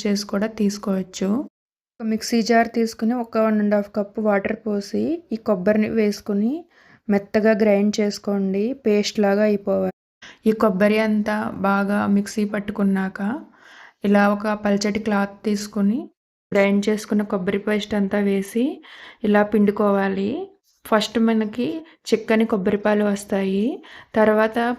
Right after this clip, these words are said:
పిప్పి మిగులుతుంది. అందులో కూడా కొద్దిగా వాటర్ పోసి, మళ్ళీ గ్రైండ్ చేసుకుని, క్లాత్లో వేసి పిండుకోవాలి.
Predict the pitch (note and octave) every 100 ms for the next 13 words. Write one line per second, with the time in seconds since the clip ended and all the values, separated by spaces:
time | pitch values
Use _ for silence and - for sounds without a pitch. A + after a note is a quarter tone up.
0 | - A3 G#3+ G#3+ G#3+ G#3 G3+ G3+ F#3+ F#3+
1 | G#3 D#4+ F4 G#3 G3+ G3+ G#3+ A3 G#3+ A#3
2 | A#3 G3+ G3+ G#3+ G#3 G3 G3 G#3+ G#3 G#3
3 | G3+ - A#3 F4 G4 - - - - G3+
4 | G3+ A3 G#3+ G#3 G#3 G#3 G#3+ G#3 - G#3
5 | A3 D#4+ _ _ _ _ _ _ _ -
6 | G#3 G3+ A3 G#3+ G#3+ G#3 G#3 C4+ C4+ A3
7 | G3+ G#3 G3 F#3+ F#3+ F#3+